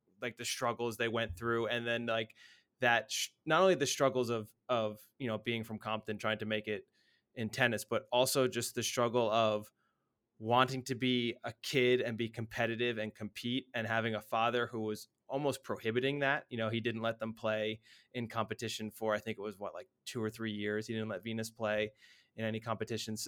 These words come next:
So, like, you could really see that and you could feel it because, like, it almost made me think about if I were a kid and I were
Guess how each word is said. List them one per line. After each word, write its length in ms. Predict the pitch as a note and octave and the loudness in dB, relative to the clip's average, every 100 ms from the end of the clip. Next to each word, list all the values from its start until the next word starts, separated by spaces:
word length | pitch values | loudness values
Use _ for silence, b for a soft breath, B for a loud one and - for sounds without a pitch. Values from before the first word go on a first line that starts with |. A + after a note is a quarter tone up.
| - | -4
So, 200 | C#3 B2+ | 0 2
like, 200 | D3 C3 | 0 0
you 100 | F3+ | 4
could 160 | G3 D3+ | 6 8
really 200 | D#3+ C#3+ | 6 6
see 200 | - C#3 | 4 4
that 100 | A#2 | 4
and 80 | |
you 80 | C3+ | 2
could 140 | C3+ A2 | 0 -4
feel 300 | - C3 G#2+ | 0 2 2
it 120 | F#2+ | -4
because, 180 | _ B2 | _ 0
like, 200 | A#2+ A#2+ B B B _ _ _ - | 2 0 B B B _ _ _ 0
it 120 | C#3 | 4
almost 340 | D3 D3+ C#3+ | 6 4 2
made 180 | D3 C3+ | 4 4
me 100 | C3 | 4
think 200 | C3 C3+ | 0 0
about 340 | B2+ A#2 A2 A2 | 4 6 4 2
if 120 | B2 - | -4 2
I 180 | B2 | 4
were 160 | A#2+ A#2 | 4 2
a 100 | A#2 | 0
kid 380 | - A#2+ G#2 - | 0 0 0 -4
and 140 | A2 | -2
I 120 | A2 | 0
were 320 | A2+ A2 G#2+ | 0 0 -2